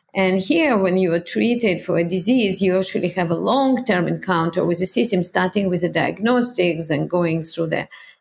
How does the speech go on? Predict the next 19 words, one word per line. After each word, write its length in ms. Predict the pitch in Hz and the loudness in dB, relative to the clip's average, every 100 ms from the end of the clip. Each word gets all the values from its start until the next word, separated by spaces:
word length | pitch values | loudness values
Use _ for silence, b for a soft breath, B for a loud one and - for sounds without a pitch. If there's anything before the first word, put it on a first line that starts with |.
| _ | _
different 360 | 180 185 165 147 | -2 0 -2 -4
options 340 | - - 156 | -6 -6 -6
for 160 | - 151 | -6 -6
care 840 | - 202 196 180 165 160 151 117 | -2 0 0 0 2 2 0 -2
and 260 | - - - | -6 -8 -4
post-care 460 | 196 202 202 190 165 | 0 0 0 -2 -2
surveillance. 580 | - 165 165 156 175 - B B B _ 170 | -2 -2 -2 -2 -6 -10 B B B _ -2
And 320 | 180 185 180 b _ | 0 0 -2 b _
at 140 | 185 180 | -4 0
that 280 | 269 269 269 | 0 -2 0
point, 480 | 269 269 165 190 | 2 2 2 0
even 260 | 208 185 185 | 0 0 0
though 200 | 180 180 | 0 0
two 140 | 208 | -2
thousand 340 | 202 185 180 160 | -2 0 0 -2
fourteen 320 | 160 202 190 | -4 -2 -2
was 140 | 160 | -4
kind 200 | - 170 | -4 -4
of 200 | 151 160 | -4 -10